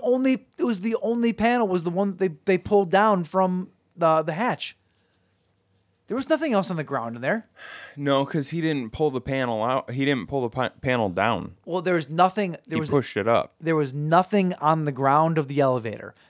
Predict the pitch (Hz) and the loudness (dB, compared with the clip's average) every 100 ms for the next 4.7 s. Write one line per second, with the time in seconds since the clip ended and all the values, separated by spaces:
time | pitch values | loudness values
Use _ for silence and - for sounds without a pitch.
0 | _ 147 147 180 190 190 190 185 156 - | _ -4 0 4 4 2 -2 0 0 0
1 | 185 165 127 - _ _ _ _ _ - | 0 0 -2 -8 _ _ _ _ _ -8
2 | 156 151 165 147 - 160 165 156 151 151 | -6 -2 -2 0 2 2 2 0 2 2
3 | 143 202 - 196 - 98 87 82 87 85 | 2 2 0 -2 -4 -6 -6 -8 -10 -10
4 | 82 80 78 78 80 - | -10 -10 -12 -12 -14 -16